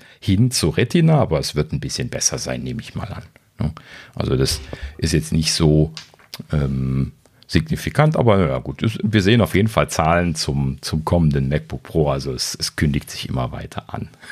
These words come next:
Es kann sich nur noch um, um Wochen handeln.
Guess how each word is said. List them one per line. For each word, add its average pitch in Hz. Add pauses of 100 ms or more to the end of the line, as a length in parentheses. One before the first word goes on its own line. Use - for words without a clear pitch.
(260)
Es -
kann -
sich 143
nur 113
noch 131
um, 98 (380)
um 82
Wochen -
handeln. 65